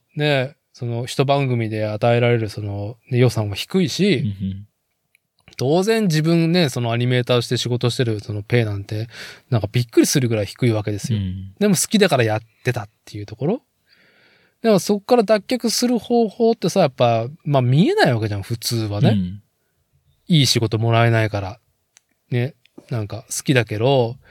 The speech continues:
Speaker 1: 給料も上がらないし、えーっと、なんか、新しい展開作りたいけど、知恵も予算もないっていう中で、
Speaker 2: うん。
Speaker 1: 京都アニメーションは、まあ、地方のスタジオでやっていくっ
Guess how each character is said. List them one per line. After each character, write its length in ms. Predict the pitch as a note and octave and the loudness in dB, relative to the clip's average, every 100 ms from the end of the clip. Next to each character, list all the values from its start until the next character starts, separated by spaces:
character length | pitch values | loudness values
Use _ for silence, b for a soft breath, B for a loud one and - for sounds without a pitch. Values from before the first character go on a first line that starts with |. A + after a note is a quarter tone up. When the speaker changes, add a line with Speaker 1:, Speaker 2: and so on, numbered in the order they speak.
| B B B | B B B
Speaker 1:
給 180 | - B2+ | 0 0
料 120 | A2 | 0
も 100 | G#2 | -2
上 60 | G#2+ | 0
が 80 | A#2 | 0
ら 60 | |
な 140 | A#2 A2 | 0 -2
い 40 | |
し、 500 | - A#3 A#3+ B2+ A#2 b b b - | 0 2 2 2 -2 b b b -12
え 220 | G#2+ G#2 G2+ | -6 -4 -4
ー 40 | |
っ 40 | _ | _
と、 540 | A#2 G#2 G2+ G#2 G#2+ - | -6 -4 -4 -4 -6 -4
な 100 | D#3+ | -2
ん 40 | D3+ | 0
か、 100 | C#3+ _ _ _ _ _ _ | -2 _ _ _ _ _ _
新 260 | - A#2+ C3 | -6 2 2
し 140 | - | 2
い 60 | B2+ | 0
展 180 | B2 A#2 | 0 2
開 160 | A#2+ | 0
作 180 | A#2 - | 0 -2
り 80 | B2 | -2
た 120 | C#3 | 0
い 60 | B2+ | 0
け 100 | B2 | 0
ど、 380 | F3+ F3 B2 B2+ _ _ _ _ _ | 2 2 0 -4 _ _ _ _ _
知 200 | - C3 | -6 0
恵 80 | A#2+ | 2
も 320 | C3+ F#3+ B2+ _ | 2 2 0 _
予 100 | - | -10
算 200 | G#2 A2 | -6 -6
も 80 | G#2 | -2
な 160 | A2+ D3 | 0 0
い 40 | |
っ 60 | A#2 _ | -4 _
て 80 | - | -4
い 60 | A2 | 0
う 20 | |
中 180 | G#2 D#3+ | 0 -2
で、 80 | B3 | -2
Speaker 2:
う 120 | A3 | -2
ん。 60 | A#2+ b b b b b b b _ _ _ _ - | -4 b b b b b b b _ _ _ _ -2
Speaker 1:
京 180 | F#3+ | 0
都 80 | F3+ | 2
ア 60 | G3 | 2
ニ 60 | G3+ | 2
メ 80 | |
ー 40 | G3 | 2
シ 100 | E3+ | 2
ョ 40 | |
ン 40 | F3 | 2
は、 100 | D#3+ | 2
ま 80 | |
あ、 20 | D#3 | 2
地 260 | - F#3 | 2 2
方 280 | D#3+ C#4+ A3+ | 2 2 2
の 100 | C3 | 0
ス 80 | A#2 | -2
タ 220 | F3 F3 | 0 2
ジ 120 | F3 | 2
オ 300 | F#3 F3+ F#3 - | 2 2 0 0
で 340 | A3+ G#3+ C3 _ | 2 2 0 _
や 140 | A#2+ | -4
っ 60 | B2 _ _ | -4 _ _
て 120 | F3+ | 0
い 180 | F3 E3+ | 0 -2
く 240 | _ G3+ | _ 0
っ 60 | G#3 | 0